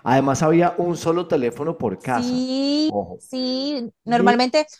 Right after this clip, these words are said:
Speaker 2: perdón Santiago que le interrumpa, pero, eh, normalmente se iba a, eh, a un lugar, a veces era como,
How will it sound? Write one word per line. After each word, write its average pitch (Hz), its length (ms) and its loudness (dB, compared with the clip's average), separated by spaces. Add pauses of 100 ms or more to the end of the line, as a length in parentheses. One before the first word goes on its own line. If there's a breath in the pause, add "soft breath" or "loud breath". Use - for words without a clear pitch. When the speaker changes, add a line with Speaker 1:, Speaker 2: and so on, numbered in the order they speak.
Speaker 2:
perdón 262 280 0
Santiago 302 280 -4
que 320 80 -4
le 311 80 -6
interrumpa, 226 580 -6
pero, 214 420 -4 (360)
eh, 208 100 -4
normalmente 240 880 -4
se 226 280 -2
iba 233 400 2
a, 226 220 0
eh, 196 180 -4
a 202 120 -2
un 202 200 -2
lugar, 240 400 4
a 254 80 4
veces 208 360 -8
era 226 160 -6
como, 240 480 -4